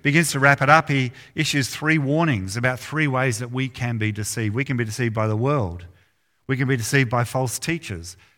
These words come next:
We can be deceived by our own, uh, our own self-deception, really.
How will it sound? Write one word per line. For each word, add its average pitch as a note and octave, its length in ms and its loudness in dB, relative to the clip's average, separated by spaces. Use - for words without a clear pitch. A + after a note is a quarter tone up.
We C#3 120 0
can B2+ 200 -2
be B2 140 0
deceived A#2+ 480 -4
by A2+ 180 -2
our A2 140 2
own, A#2+ 380 0
uh, - 20 -14
our A#2 180 2
own A#2+ 100 0
self-deception, A#2 960 -2
really. F#2+ 380 -2